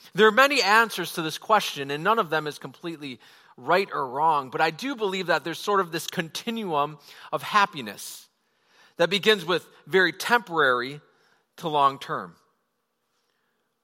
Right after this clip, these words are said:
So what do you think these Harvard people discovered? Was it success, wealth, achievement?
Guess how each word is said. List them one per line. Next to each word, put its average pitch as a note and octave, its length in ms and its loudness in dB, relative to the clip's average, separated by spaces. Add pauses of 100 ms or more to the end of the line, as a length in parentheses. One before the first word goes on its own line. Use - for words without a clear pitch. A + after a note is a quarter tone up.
(180)
So - 140 -8
what G3+ 120 4
do A3+ 80 2
you G#3+ 80 -2
think G#3+ 200 -4
these F#3+ 200 -8
Harvard E3+ 440 0 (1300)
people D#3 280 -6
discovered? A2 600 -4 (1200)
Was D3+ 180 -2
it D3+ 100 -8
success, - 840 0 (180)
wealth, C#3 500 2 (460)
achievement? D#3 760 -6